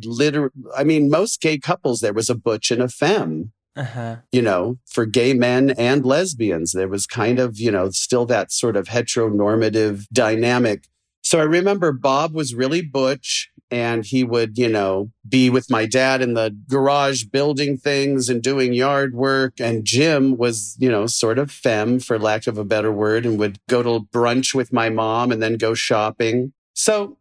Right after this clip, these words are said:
Speaker 1: anyway, I moved back to Scottsdale and lived with my mom and my stepdad.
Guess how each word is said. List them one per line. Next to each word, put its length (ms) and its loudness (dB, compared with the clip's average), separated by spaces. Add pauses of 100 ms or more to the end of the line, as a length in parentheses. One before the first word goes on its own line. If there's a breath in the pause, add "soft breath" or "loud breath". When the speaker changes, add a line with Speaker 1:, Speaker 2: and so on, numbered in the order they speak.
(100)
Speaker 1:
anyway, 640 0
I 460 2
moved 420 0
back 300 0
to 80 -2
Scottsdale 920 -2
and 120 2
lived 240 -2
with 160 -4
my 140 2
mom 420 2
and 260 0
my 140 0
stepdad. 800 0